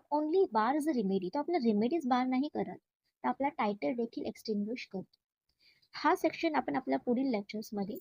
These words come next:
डिटेलमध्ये पाहणार आहोत. तर विद्यार्थी मित्रांनो, मला आशा आहे तुम्हाला हे लेक्चर आवडले असणार. असेच मराठीमध्ये लेक्चर उपलब्ध करण्यासाठी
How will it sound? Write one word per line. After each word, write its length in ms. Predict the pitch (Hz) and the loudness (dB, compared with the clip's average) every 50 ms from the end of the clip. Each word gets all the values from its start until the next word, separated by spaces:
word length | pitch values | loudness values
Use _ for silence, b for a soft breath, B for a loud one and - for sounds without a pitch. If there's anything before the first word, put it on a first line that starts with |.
| - - _ _ _ _ _ _ - | -14 -20 _ _ _ _ _ _ -4
डिटेलमध्ये 540 | 233 285 269 294 302 320 294 233 202 220 285 | -2 -2 0 0 0 2 2 0 0 -2 -4
पाहणार 400 | - 233 220 214 190 190 185 175 | -6 -6 -4 -4 -4 -4 -4 -6
आहोत. 180 | - 202 208 - _ _ _ _ _ _ _ _ _ _ _ _ _ _ _ _ - | -8 -8 -12 -14 _ _ _ _ _ _ _ _ _ _ _ _ _ _ _ _ 8
तर 140 | 320 339 339 | 8 8 8
विद्यार्थी 460 | 311 220 - 233 233 240 233 - 269 | 6 6 6 8 8 8 6 6 6
मित्रांनो, 560 | 254 233 208 - 214 196 196 196 196 202 214 220 - - B B B B _ | 8 6 6 6 4 4 4 4 2 2 -2 -4 -8 -10 B B B B _
मला 240 | - 247 247 247 247 | 2 4 6 8 8
आशा 400 | 226 214 214 220 - - - 294 | 8 8 8 8 6 6 8 8
आहे 300 | 285 285 262 254 302 320 - B B B B B _ - | 8 8 6 4 0 -2 -4 B B B B B _ 6
तुम्हाला 340 | 262 247 233 240 240 240 262 | 8 10 10 10 10 8 8
हे 200 | 277 262 285 269 | 6 6 6 4
लेक्चर 280 | 262 247 - - 285 - - | 4 2 2 2 4 4 6
आवडले 420 | 220 214 202 214 214 214 214 214 | 6 6 6 4 4 4 4 4
असणार. 480 | 196 196 - - 214 214 226 240 - - _ _ _ b b b b b b - 294 | 4 2 0 -2 -4 -6 -6 -8 -10 -12 _ _ _ b b b b b b 4 4
असेच 320 | 294 - 339 349 349 - | 6 8 8 6 6 6
मराठीमध्ये 680 | 262 247 240 233 240 254 - 302 294 294 277 269 285 269 | 6 6 8 8 6 6 6 4 4 6 6 6 4 4
लेक्चर 300 | 240 226 - - - 247 | 4 2 2 2 2 4
उपलब्ध 480 | 262 247 - - 233 240 226 - - 240 | 4 4 4 4 4 4 4 4 2 2
करण्यासाठी 680 | 233 226 208 202 214 240 226 - 254 247 - 269 302 | 4 4 4 4 4 2 2 0 0 0 2 2 0